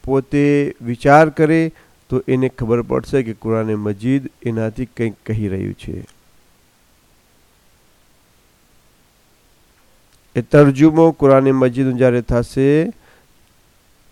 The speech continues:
અર્થ સમજશે ઇન્સાન, તો એનાથી એનો જે મતલબ હશે, જે કોઈ સવાલ હશે, એ સવાલનો જવાબ જરાક વિચાર કરશે તો જવાબ મળી જશે.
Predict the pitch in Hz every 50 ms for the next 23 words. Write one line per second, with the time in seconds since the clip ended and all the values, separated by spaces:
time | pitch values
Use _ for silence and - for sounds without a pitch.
0 | _ _ _ _ _ _ _ _ _ _ - - 139 151 147 - - 127 - -
1 | 135 127 127 123 - - - - 131 131 127 127 120 - - 127 127 131 143 151
2 | 165 190 285 - _ _ _ _ _ _ _ - 143 - - 143 143 143 143 143
3 | 135 - - 143 143 147 151 160 175 196 202 _ _ _ _ _ _ _ - 139
4 | 135 131 131 135 135 131 131 113 110 120 120 117 120 123 131 - - 160 185 202
5 | 185 151 139 131 127 - - 127 123 123 120 123 131 131 135 _ _ _ _ _
6 | _ _ - 120 117 110 120 156 196 226 233 - 214 214 196 - - 156 147 147
7 | 143 139 131 127 127 127 120 - 135 127 123 127 131 139 147 _ _ _ _ -
8 | - 120 - - 123 113 113 113 117 117 117 117 117 117 113 117 120 123 127 _
9 | _ _ _ _ - 107 110 101 127 123 123 127 123 110 107 98 107 120 127 143
10 | 180 175 - 131 123 113 - 127 120 117 110 113 117 107 - 131 123 110 107 107
11 | 110 110 117 123 123 123 - - 110 113 104 101 98 98 101 98 - - 95 78